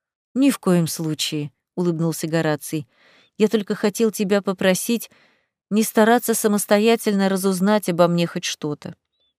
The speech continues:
Поверь, со временем, когда мы научимся друг другу доверять, я сам тебе все расскажу».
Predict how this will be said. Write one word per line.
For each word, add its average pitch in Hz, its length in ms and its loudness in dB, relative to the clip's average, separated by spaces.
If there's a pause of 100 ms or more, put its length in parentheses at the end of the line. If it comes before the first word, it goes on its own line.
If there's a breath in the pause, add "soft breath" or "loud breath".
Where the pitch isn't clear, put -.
(180)
Поверь, 226 320 2
со - 180 2
временем, 214 480 2
когда 170 280 2
мы 175 100 4
научимся 175 560 0
друг 175 240 -2
другу 165 280 -2
доверять, 180 480 0 (420)
я 214 160 2
сам 147 280 0
тебе 147 240 -6
все 143 220 -6
расскажу». 139 560 -8